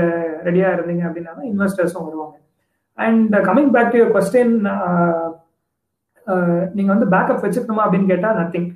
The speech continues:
And அந்த ஸ்டார்ட் அப் வந்து உங்களை ஷேப் பண்ணிடும், ஈஸியா ஷேப் பண்ணிடும். And at max ஒரு ஸ்டார்ட் அப் ஃபெயில் ஆகுது, நெகட்டிவா சொல்ல வரல, but at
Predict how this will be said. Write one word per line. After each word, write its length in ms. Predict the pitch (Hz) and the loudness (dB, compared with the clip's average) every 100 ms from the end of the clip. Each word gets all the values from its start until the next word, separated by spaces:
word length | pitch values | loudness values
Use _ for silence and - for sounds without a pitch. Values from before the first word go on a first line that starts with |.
| - _ _ _ 214 | -16 _ _ _ -10
And 240 | 226 220 | -6 -4
அந்த 140 | 226 | -2
ஸ்டார்ட் 320 | 220 202 277 294 | 0 2 2 2
அப் 80 | |
வந்து 240 | 269 247 247 | 2 2 0
உங்களை 260 | 208 190 185 175 170 | 2 2 2 2 0
ஷேப் 280 | 165 202 180 - | -2 -4 -4 -4
பண்ணிடும், 400 | 180 170 156 - _ _ _ _ | -4 -4 -6 -12 _ _ _ _
ஈஸியா 360 | 208 208 208 240 | -2 0 2 2
ஷேப் 260 | 185 185 | 2 -2
பண்ணிடும். 320 | 175 156 - - - _ _ - | -2 -4 -6 -10 -16 _ _ -20
And 120 | 185 185 | -10 -6
at 160 | - 247 | -6 -2
max 240 | 285 311 311 | 0 -2 -2
ஒரு 200 | 277 226 | -2 0
ஸ்டார்ட் 280 | - 196 202 | 0 0 0
அப் 140 | 214 156 | -2 -2
ஃபெயில் 280 | 185 196 | -2 0
ஆகுது, 260 | 180 165 160 - - - - _ | 2 0 -2 -4 -10 -18 -20 _
நெகட்டிவா 280 | 156 180 233 | -6 -2 0
சொல்ல 220 | 226 208 | 0 -2
வரல, 220 | 190 190 277 | -2 -2 -4
but 140 | 190 | -2
at 160 | 175 | -2